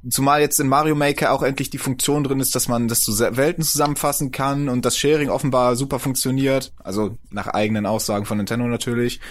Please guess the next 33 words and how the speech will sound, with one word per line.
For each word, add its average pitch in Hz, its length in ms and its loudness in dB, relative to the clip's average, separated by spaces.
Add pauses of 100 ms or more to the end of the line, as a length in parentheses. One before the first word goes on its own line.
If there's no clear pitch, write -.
(580)
Ähm, 117 500 0
mehr 143 360 2
Textursets 156 920 2
und 131 200 2
mit, 135 240 0 (240)
mit 131 140 -6
Aussicht 139 360 2
auf 120 160 0
noch 147 140 0
mehr 151 140 2
Textursets 139 640 0
finde 123 160 0
ich 107 60 -2
super. 135 380 0 (380)
Äh, 120 180 2
Woolly 190 300 4
World 160 240 4
hat 175 120 -2
mich 151 280 -4 (1160)
vom, 156 280 -2
nicht 143 260 -6
mal, 170 240 2
nicht 160 200 -2
mal 165 80 0
vom 131 160 0
Gameplay 175 340 2
her 127 160 2
geflasht, 131 460 0
weil 127 120 2
es 123 120 0
ist - 80 -2
halt 123 340 0
Yoshi 147 520 0